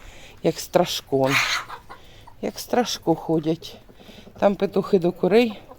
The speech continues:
доколупуються, бачите, які о-, обеті, об-, обдерті. Є уже такі красивенькі курочки. Вон красивенька, а ця ще така вся подряпана, покоцана.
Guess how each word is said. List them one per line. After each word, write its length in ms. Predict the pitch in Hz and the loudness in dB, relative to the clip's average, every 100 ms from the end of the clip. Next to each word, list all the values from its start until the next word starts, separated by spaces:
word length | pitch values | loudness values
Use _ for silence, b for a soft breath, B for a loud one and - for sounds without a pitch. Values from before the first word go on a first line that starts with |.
| - b b b b - | -20 b b b b -2
доколупуються, 1000 | 202 220 220 202 202 - 196 190 - 190 | 0 4 6 6 4 2 2 2 0 0
бачите, 420 | 220 262 165 - | 0 -2 -6 -4
які 280 | 170 - 165 - b b b b b | -4 -4 -10 -10 b b b b b
о-, 80 | - | -4
обеті, 580 | - 139 165 160 156 175 | 2 2 6 6 4 2
об-, 80 | 170 - | 0 2
обдерті. 720 | 190 175 175 165 165 - 180 156 b b b b - | 2 6 8 8 6 -4 -6 -6 b b b b -6
Є 180 | 202 285 - | 0 0 0
уже 180 | 226 220 | 0 0
такі 460 | 220 220 196 202 175 b b b b - | 0 -2 0 -2 -2 b b b b -4
красивенькі 760 | 202 208 - 202 160 165 - 151 | -2 0 4 6 6 4 -2 -12
курочки. 720 | - 156 151 - - - 160 - - b b b b - - | -6 -2 -2 -4 -10 -10 -10 -12 -20 b b b b -20 -10
Вон 240 | 165 190 208 | -6 -4 -2
красивенька, 720 | 180 175 185 175 170 165 175 | -2 -2 -2 0 0 -2 -4
а 40 | |
ця 200 | - 220 | -4 -6
ще 220 | - - | -6 -12
така 340 | - 180 165 165 - - b b b b b - - | -12 -8 -6 -6 -10 -20 b b b b b -20 -6
вся 240 | - 185 - - | 2 2 0 -4
подряпана, 760 | 196 180 170 156 - 165 160 160 B B B B B B B B B - | -2 2 4 2 2 -4 -4 -6 B B B B B B B B B -8
покоцана. 720 | 196 - 165 - 165 156 | -6 -2 -4 -4 -6 -6